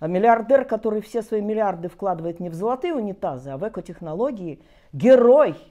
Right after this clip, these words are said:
американской, канадской молодежи. Герой.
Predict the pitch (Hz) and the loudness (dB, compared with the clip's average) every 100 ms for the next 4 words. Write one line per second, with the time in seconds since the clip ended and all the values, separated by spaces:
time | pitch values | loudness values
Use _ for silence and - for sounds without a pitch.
0 | _ _ _ _ - 180 190 180 202 202 | _ _ _ _ -10 -6 -6 -6 -8 -10
1 | - 202 202 _ _ _ _ 175 160 170 | -10 -10 -10 _ _ _ _ -6 -6 -8
2 | - - 165 165 _ _ 151 143 135 123 | -12 -14 -14 _ _ _ -12 -12 -12 -16
3 | 139 156 _ _ _ _ _ _ - 151 | -18 _ _ _ _ _ _ _ -8 -2
4 | 220 294 156 | 2 2 -2